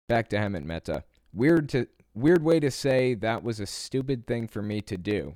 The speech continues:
Then again, maybe he deserves some credit. Normally, you need to hire a pool boy to sweep away a mess of this size." That's funny.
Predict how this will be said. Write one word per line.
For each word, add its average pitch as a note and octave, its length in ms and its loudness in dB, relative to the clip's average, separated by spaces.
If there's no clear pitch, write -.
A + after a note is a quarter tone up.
Then A#2 160 -2
again, A2+ 580 -2
maybe G#2 300 -4
he G#2+ 120 -4
deserves F#2+ 460 -6
some F#2 160 -10
credit. E2+ 480 -8
Normally, G#2+ 460 -6
you F#2+ 180 -6
need G2 200 -6
to F#2+ 100 -6
hire G2 320 -6
a E2+ 60 -8
pool G#2 280 -6
boy E2+ 240 -4
to D#2+ 100 -8
sweep - 380 -10
away E2+ 300 -4
a D#2+ 80 -8
mess E2+ 300 -10
of D#2+ 140 -12
this D#2+ 180 -8
size." C#2+ 480 -10
That's F#2+ 280 -4
funny. D#2+ 540 -10